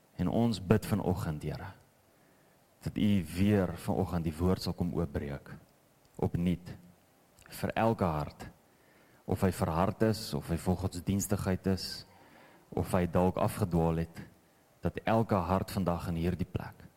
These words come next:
die woord van die Here sal verstaan en begryp. Ons bid vir vrugbare grond vanoggend.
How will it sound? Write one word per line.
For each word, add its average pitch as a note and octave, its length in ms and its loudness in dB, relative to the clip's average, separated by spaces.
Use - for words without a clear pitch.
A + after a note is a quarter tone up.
die D#2 160 -4
woord F#2+ 220 4
van F#2+ 120 -2
die F2 100 4
Here F2 160 2
sal E2+ 160 -2
verstaan D#2+ 520 -2
en D#2+ 160 -4
begryp. - 520 -8
Ons - 100 -14
bid F#2+ 240 0
vir G2 160 2
vrugbare F#2 1200 0
grond F2+ 580 0
vanoggend. - 640 -8